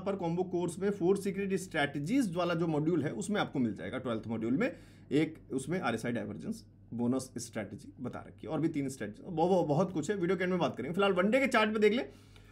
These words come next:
वनडे के चार्ट पे कहीं ना कहीं हम कुछ इस तरीके का सिनेरियो बनाने की कोशिश कर रहे थे कि अगर इस तरीके का सिनेरियो बनता है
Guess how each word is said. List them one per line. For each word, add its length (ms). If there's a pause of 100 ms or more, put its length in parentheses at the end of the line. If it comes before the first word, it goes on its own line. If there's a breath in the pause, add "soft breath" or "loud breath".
(180 loud breath)
वनडे 300
के 80
चार्ट 300
पे 80 (960)
कहीं 240
ना 80
कहीं 260 (260 loud breath)
हम 160
कुछ 280
इस 180
तरीके 360
का 140
सिनेरियो 420
बनाने 320
की 60
कोशिश 300
कर 160
रहे 200
थे 120
कि 280 (120)
अगर 340 (140)
इस 160
तरीके 380
का 120
सिनेरियो 440
बनता 440
है 240